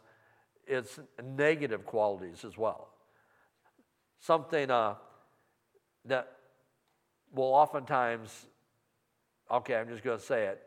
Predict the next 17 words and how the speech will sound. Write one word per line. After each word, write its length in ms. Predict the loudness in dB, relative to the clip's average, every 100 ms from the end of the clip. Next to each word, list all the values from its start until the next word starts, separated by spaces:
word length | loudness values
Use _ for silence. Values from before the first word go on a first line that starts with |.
| -8
annoy 480 | -6 -2 -2 -2 -4
me, 260 | -8 -12 -16 _ _ _ _ _ _ _ _ _ _ -2
is 180 | -2 0
when 220 | -2 -2 -10 -20 _
someone 440 | 0 4 4 2
will 120 | -2 -2
just 320 | -2 -2 2
say, 400 | 4 4 0 -6 -14 _ _ _ _ _
with 160 | -8 -8 -10 -18 -4
no 240 | 0 6
other 460 | 6 8 6 6 -2 -18 -2
commentary, 800 | 2 4 2 -4 -2 -2 -2 -6 -14 _ _ _ _ _ _ _ _ _ _ _ _ _ _ _ _ _ _ _ _ _
"A 80 | -6
bad 400 | -2 2 2 2
day." 320 | 0 -2 -4 -12 -20 _ _ _ _ _ _ _ _ _ _ _ _ _ _ _ _ _
No 280 | -2 2 4
other 340 | 8 6 6